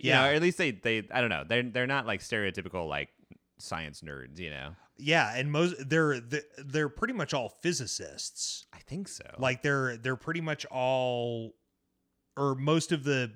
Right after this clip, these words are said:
Speaker 1: main characters, like the computer girl and
Speaker 2: Yeah.
Speaker 1: glasses girl and redhead and, uh, Wang, they're
Speaker 2: Yeah.
Speaker 1: all, they're all physics people.
Speaker 2: I think, yeah, I think, because I think that's why,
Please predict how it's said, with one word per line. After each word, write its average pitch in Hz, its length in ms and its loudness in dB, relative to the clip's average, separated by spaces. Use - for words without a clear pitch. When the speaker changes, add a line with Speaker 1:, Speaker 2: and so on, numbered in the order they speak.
Speaker 1:
main 135 300 0
characters, 127 580 -4
like 113 220 -2
the - 80 -20
computer 151 520 -2
girl 139 680 2
and 110 680 -2
Speaker 2:
Yeah. 90 560 0
Speaker 1:
glasses 131 640 0
girl 131 560 0
and 113 240 -8
redhead 123 840 0
and, 107 840 -6
uh, 104 460 -4
Wang, 123 680 -2
they're 120 200 -2
Speaker 2:
Yeah. 120 200 2
Speaker 1:
all, 110 340 0
they're 131 220 0
all 117 140 2
physics 135 520 -2
people. 82 640 -14
Speaker 2:
I 90 80 -6
think, 131 240 -4
yeah, 143 200 4
I 120 60 2
think, 165 220 -4
because 127 360 -4
I 120 60 -2
think 139 220 -10
that's 104 240 -4
why, 90 580 0